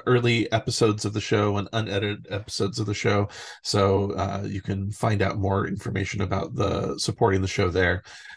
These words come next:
And, uh, we're also,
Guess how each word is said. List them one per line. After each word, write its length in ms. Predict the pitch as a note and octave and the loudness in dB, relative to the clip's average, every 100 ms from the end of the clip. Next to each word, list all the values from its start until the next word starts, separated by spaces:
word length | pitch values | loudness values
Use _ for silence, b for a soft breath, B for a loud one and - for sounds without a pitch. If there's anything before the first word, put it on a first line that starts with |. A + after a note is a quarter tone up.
| B | B
And, 540 | - G2 F#2 F#2+ F#2+ - | 0 2 2 0 -4 -4
uh, 340 | F#2+ F#2+ F#2+ - B B | -4 -4 -6 -10 B B
we're 180 | A#2+ B2 | 0 2
also, 600 | C#3 C#3 D#3+ C3+ C3 B2+ | 2 2 4 6 6 2